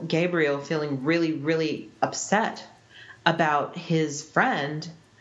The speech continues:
who, mm, he had to turn on.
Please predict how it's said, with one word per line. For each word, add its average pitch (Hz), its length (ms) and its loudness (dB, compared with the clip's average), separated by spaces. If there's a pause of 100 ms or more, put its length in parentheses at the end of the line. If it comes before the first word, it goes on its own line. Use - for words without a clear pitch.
(220)
who, 165 520 2 (320)
mm, 165 260 -4
he 185 300 0
had 165 400 0
to 143 520 -2 (320)
turn 320 320 0
on. 135 460 0